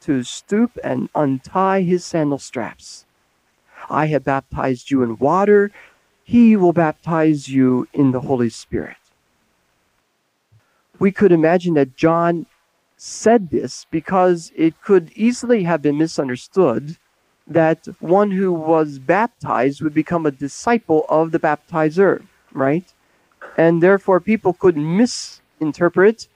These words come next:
John as being superior to Jesus. And so he had to set people straight that he wasn't even fit to untie his sandal strap, which, by the way, John was probably noticing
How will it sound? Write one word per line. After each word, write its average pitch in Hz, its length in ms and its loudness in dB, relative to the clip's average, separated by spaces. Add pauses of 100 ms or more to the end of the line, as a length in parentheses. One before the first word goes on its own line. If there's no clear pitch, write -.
(360)
John 175 400 2
as 156 120 0
being 160 280 0
superior 147 720 0
to 147 500 0
Jesus. - 680 -4 (100)
And 143 340 0
so 180 400 2 (240)
he 165 160 -6
had 175 280 0
to 147 100 -4
set - 420 -4 (200)
people 151 340 -8
straight - 720 -2 (440)
that 143 480 0 (120)
he 220 260 -2
wasn't 156 560 0 (220)
even 165 360 -2
fit - 420 -2
to - 100 -12
untie 147 580 -2
his 127 180 -4
sandal 190 520 -2
strap, 87 440 -6 (460)
which, - 340 -4
by 165 140 2
the 160 80 2
way, 160 120 4
John 156 260 0
was 143 100 0
probably 147 380 -2
noticing 131 640 0